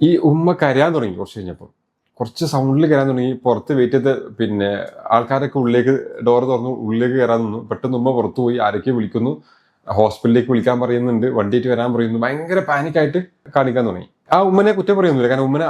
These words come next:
ആദ്യമായിട്ടാണ് ഉമ്മ ഇത് കാണുന്നത്. ഫെബ്രുവരി ഫിറ്റ്സ് എന്നാണ് അതിന് പറയാം. പലപ്പോഴും നിങ്ങൾക്കും നിങ്ങളുടെ മക്കൾക്കൊക്കെ നിങ്ങൾ അനുഭവപ്പെട്ടിട്ടുണ്ടാവും, പനി വരുമ്പോൾ ഉള്ള ഒരു ടൈപ്പ് അവസ്മാരം. ശരിക്കും ഇത് എപ്പിലെപ്സി അല്ല, നമ്മൾ സാധാരണ പറയുന്ന അവസ്മാരമല്ല, പനി വരുമ്പോൾ ഉണ്ടാകുന്ന ഒരു സംഗതിയാണ്. ആറ് മാസം മുതൽ ഒരു അഞ്ച് വയസ്സ് വരെയൊക്കെ ചില കുട്ടികൾ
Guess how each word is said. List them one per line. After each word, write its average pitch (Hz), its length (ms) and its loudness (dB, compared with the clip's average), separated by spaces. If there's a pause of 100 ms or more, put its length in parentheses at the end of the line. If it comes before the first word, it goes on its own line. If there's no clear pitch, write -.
ആദ്യമായിട്ടാണ് 151 500 0
ഉമ്മ 143 160 0
ഇത് 143 160 2
കാണുന്നത്. 113 340 -2 (280)
ഫെബ്രുവരി 127 480 0
ഫിറ്റ്സ് 139 340 -4
എന്നാണ് 123 260 0
അതിന് 110 220 0
പറയാം. 92 180 -4 (600)
പലപ്പോഴും 139 380 2 (120)
നിങ്ങൾക്കും 131 340 0
നിങ്ങളുടെ 131 220 0
മക്കൾക്കൊക്കെ 123 440 -2
നിങ്ങൾ 120 160 2
അനുഭവപ്പെട്ടിട്ടുണ്ടാവും, 110 680 -4
പനി 113 240 2
വരുമ്പോൾ 120 320 0
ഉള്ള 120 140 0
ഒരു 117 140 0
ടൈപ്പ് 110 240 0
അവസ്മാരം. 95 400 -6 (600)
ശരിക്കും 135 340 2
ഇത് 170 60 4 (140)
എപ്പിലെപ്സി 156 540 0
അല്ല, 95 140 -2 (240)
നമ്മൾ 113 220 -2
സാധാരണ 127 360 0
പറയുന്ന 147 260 -4
അവസ്മാരമല്ല, 127 500 -4 (120)
പനി 139 200 0
വരുമ്പോൾ 139 260 0
ഉണ്ടാകുന്ന 131 280 2
ഒരു 123 80 -4
സംഗതിയാണ്. 101 360 -4 (280)
ആറ് 135 220 0
മാസം 131 280 -4
മുതൽ 127 220 -2
ഒരു 143 120 2
അഞ്ച് 123 240 -2
വയസ്സ് 127 240 0
വരെയൊക്കെ 127 360 -4
ചില 139 160 -4
കുട്ടികൾ 131 260 -4